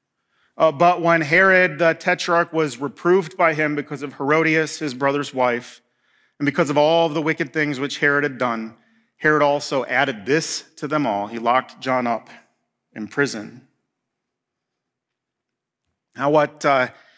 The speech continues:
Herod did here was took his brother's wife, so, uh, adultery, all kinds of bad things. I mean, just things that, that are obviously ungodly.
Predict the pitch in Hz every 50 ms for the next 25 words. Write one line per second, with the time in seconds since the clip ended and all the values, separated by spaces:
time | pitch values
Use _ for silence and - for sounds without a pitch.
0 | _ _ _ _ _ - 165 165 165 165 165 151 123 117 160 165 170 156 135 156
1 | 165 165 160 156 156 147 135 - - 175 160 - 165 156 147 135 117 123 131 156
2 | 151 151 151 147 131 127 156 165 165 160 160 160 143 - - 160 147 139 135 131
3 | 123 131 - _ _ _ _ _ _ _ - - - 143 135 131 - - 143 127
4 | 156 156 160 156 - - 160 156 151 151 151 151 151 147 147 147 143 139 139 -
5 | 151 147 147 135 139 131 147 147 147 139 120 - 147 143 143 135 135 135 127 -
6 | - - - - _ _ _ _ _ _ _ _ - 139 131 123 139 131 - -
7 | 147 143 139 120 - 139 127 123 123 - - _ _ _ _ _ _ - 139 131
8 | 127 120 120 123 127 127 131 127 131 131 127 - 139 135 131 131 - 139 135 135
9 | 131 110 131 120 123 135 123 123 131 131 131 127 123 127